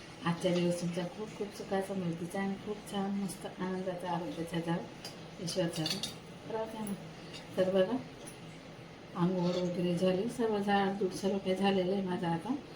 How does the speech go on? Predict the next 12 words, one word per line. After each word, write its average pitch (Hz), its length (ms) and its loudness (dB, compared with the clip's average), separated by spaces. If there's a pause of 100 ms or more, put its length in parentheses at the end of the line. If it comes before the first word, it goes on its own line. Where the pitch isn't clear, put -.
(320)
तर 185 60 -2
आता 170 260 2
चला 165 260 2
म्हटलं, 175 320 0 (240)
देवपूजा 160 540 4
पण 156 220 0
करून 160 360 4
घेते. 170 260 0 (4000)
माझं 202 280 2
आहे 202 100 6
ना 208 100 2
बाहेर 202 420 6